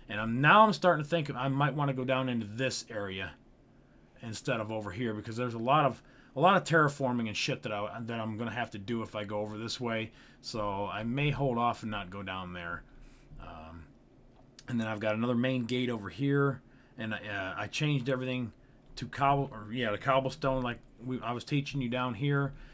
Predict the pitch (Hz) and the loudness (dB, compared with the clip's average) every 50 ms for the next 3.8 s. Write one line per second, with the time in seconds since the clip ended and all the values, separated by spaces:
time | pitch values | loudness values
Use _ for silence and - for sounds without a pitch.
0 | - - - - 147 131 127 117 110 - - - 147 151 143 139 143 139 107 104 | -20 -20 -8 -4 -2 0 0 0 -2 -4 -4 -2 0 2 2 2 0 -4 -6 -4
1 | 117 131 147 139 143 - - - - - - - - - - - - - - - | -2 0 0 0 0 -2 -4 -6 -6 -8 -12 -16 -20 -20 -20 -20 -20 -20 -20 -20
2 | - - - 107 110 110 110 107 104 104 104 104 101 101 135 131 139 139 113 110 | -20 -20 -16 -14 -10 -8 -6 -6 -4 -4 -6 -6 -6 -2 0 0 0 0 0 0
3 | 147 156 156 151 147 147 - 147 127 127 110 104 110 117 110 - | 0 0 2 0 0 -2 -4 -4 0 2 2 2 2 2 0 -4